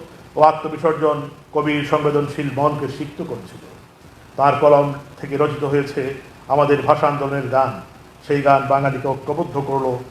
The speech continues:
স্বাধিকার আন্দোলনের দিকে। উনিশশো বাহান্ন সালে পাকিস্তানি শাসক গোষ্ঠীর বিরুদ্ধে সেই, সেই যে তিনি কলম ধরেছিলেন,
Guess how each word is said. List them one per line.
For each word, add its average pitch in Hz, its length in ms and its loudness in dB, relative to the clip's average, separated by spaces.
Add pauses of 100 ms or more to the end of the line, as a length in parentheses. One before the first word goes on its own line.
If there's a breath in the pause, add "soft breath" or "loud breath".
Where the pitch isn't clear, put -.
(180)
স্বাধিকার 147 400 2
আন্দোলনের 131 480 -2
দিকে। 123 200 -10 (960)
উনিশশো 156 260 0
বাহান্ন 160 300 6
সালে 165 420 2 (240)
পাকিস্তানি 160 460 0
শাসক 156 260 0
গোষ্ঠীর 160 400 -2
বিরুদ্ধে 156 380 0
সেই, 165 320 -2 (380)
সেই 180 200 4
যে 202 80 6
তিনি 175 200 4
কলম 156 340 6
ধরেছিলেন, 151 480 0